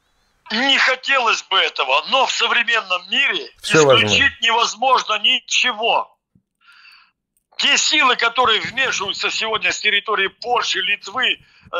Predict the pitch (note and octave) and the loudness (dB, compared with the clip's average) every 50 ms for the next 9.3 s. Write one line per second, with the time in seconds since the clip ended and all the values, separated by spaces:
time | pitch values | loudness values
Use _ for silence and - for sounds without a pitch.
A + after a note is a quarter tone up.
0 | E3+ E3 D#3+ E3 F#3 - - A3+ G#3+ F3 - - C4+ C#4 - - - A3+ A3+ G#3+ | -4 -4 -4 -4 -2 -2 -2 -4 -4 -4 -4 -2 -2 -2 -2 -2 -4 -2 -2 -2
1 | G3 - - G3 G3 G3 G3+ F#3+ F3 E3 - - - - - F#3 G3 G3 G3 A#3 | -4 -4 -6 -6 -4 -2 -2 -4 -4 -6 -8 -16 -20 -18 -12 -12 -12 -10 -6 -4
2 | A3+ G#3 G3 F3+ D3+ - - _ _ _ D#3+ G3 G#3+ B3 C#4 C4+ B3+ A3+ G#3+ G3 | -2 0 0 0 -2 -4 -8 _ _ _ -4 -4 -2 -2 -2 -2 0 -2 -4 -6
3 | - E3 D3+ - C4 C4+ B3 G3 E3 - _ _ _ _ _ _ _ _ _ C#3+ | -8 -14 -10 -6 -4 -4 -4 -6 -10 -18 _ _ _ _ _ _ _ _ _ -16
4 | D#3+ E3+ - G#3+ B3+ C#4+ D#4+ D#4 C4+ - - G#3+ A3 G#3 G#3+ G#3 A3+ C#4 - - | -14 -10 -6 -4 -2 0 0 0 0 0 -2 -2 -4 -4 -4 -6 -8 -6 -6 -6
5 | A#3+ G3+ G3 G#3 - F#3 F3 E3 G3+ G3+ - B3+ A#3 A3+ F3+ F#3+ G#3 G3 G3 F#3 | -6 -6 -10 -12 -14 -12 -4 -4 -4 -2 -2 -2 -2 -2 0 -2 -2 -2 -2 -2
6 | - G3+ G3 G3+ G#3+ A3+ A#3 G#3+ F#3+ - - F#3 F#3 F3+ F3+ G3+ G#3+ G#3+ G3 F#3 | -2 -4 -2 -2 -2 -2 -2 -2 -2 -4 -6 -6 -8 -6 -4 -4 -4 -4 -4 -6
7 | F3+ D#3+ - F#3+ G3+ G3+ C4 C4+ A#3+ G3+ - G#3 F#3 F3 F3 D#3+ D#3 _ - - | -8 -8 -8 -10 -8 -6 -4 -4 -4 -6 -10 -12 -10 -10 -10 -10 -12 _ -8 -6
8 | F#3+ E3 - - D#3+ D#3+ D3+ - B2+ B2 - - _ _ _ _ _ _ _ - | -6 -6 -6 -8 -10 -12 -12 -16 -20 -20 -20 -20 _ _ _ _ _ _ _ -8
9 | F3+ F3+ F3 D#3 - | -4 -2 -2 -2 -4